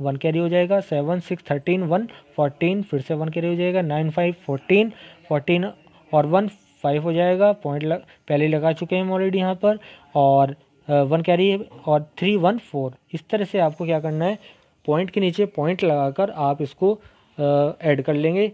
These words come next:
या सब्ट्रैक्ट कर लेंगे, ठीक है। सब्ट्रैक्ट और, और ऐड दोनों एक ही तरह से होंगे, है ना, बस प्रोसेस अलग है आपकी सब्ट्रैक्शन की,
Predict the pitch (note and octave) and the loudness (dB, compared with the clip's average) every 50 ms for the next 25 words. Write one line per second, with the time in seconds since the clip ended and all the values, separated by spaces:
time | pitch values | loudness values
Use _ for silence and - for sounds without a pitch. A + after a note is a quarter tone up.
0 | - - D3+ E3+ F#3 F3+ - D#3+ C#3 C3 - C3+ B2+ B2 - C#3 C3 B2+ B2+ B2+ | -6 -6 -4 -4 -4 -4 -6 -8 -8 -6 -6 -6 -6 -6 -6 -6 -6 -6 -6 -6
1 | B2+ B2+ - G#3 G#3+ G3+ - - C#3 - - F#3 G3 F#3+ - - E3 D#3 D3 D3+ | -8 -6 -4 -4 -4 -4 -4 -6 -6 0 2 2 2 2 0 -4 -2 0 2 2
2 | F3 - - - _ _ _ _ _ _ _ _ - D3 C#3+ D3 D3+ D3+ E3 - | 0 -2 -8 -20 _ _ _ _ _ _ _ _ 2 4 6 6 6 4 2 -4
3 | - _ _ _ - E3 D3 C#3 C3+ C3 B2+ D3 E3 F3 F#3+ G#3+ G#3+ - _ _ | -12 _ _ _ -2 0 0 0 0 0 -2 0 0 0 0 -2 -4 -6 _ _
4 | _ _ _ - D#3+ D#3 D#3+ G#3+ G#3 - F#3+ F3 E3+ - F#3 D#3+ D#3+ E3 E3+ F#3+ | _ _ _ -4 -2 -2 -2 -2 0 0 0 0 0 2 2 2 2 4 2 2
5 | G#3 G#3 - _ _ _ _ _ _ _ _ _ _ _ _ _ _ _ - D#3 | 0 -2 -6 _ _ _ _ _ _ _ _ _ _ _ _ _ _ _ 0 2
6 | G#3 A#3 E3 B2 - - D#3+ E3+ E3 - - D3 C#3+ C#3 - F#3+ F#3 G3 F#3+ G3 | 2 2 0 -4 -2 0 0 0 0 -2 -4 -4 -2 -2 -2 -2 0 0 0 0
7 | F#3 G3 G3 F#3+ F#3 F#3 - G#3 F#3+ - F#3 E3+ - F#3 F3 E3+ - G3 F#3 F3+ | 0 0 0 0 -2 -4 -6 -8 -6 -6 -6 -4 -2 -2 -2 -2 -2 -6 -4 -4
8 | G#3 A3 A3+ | -4 -6 -6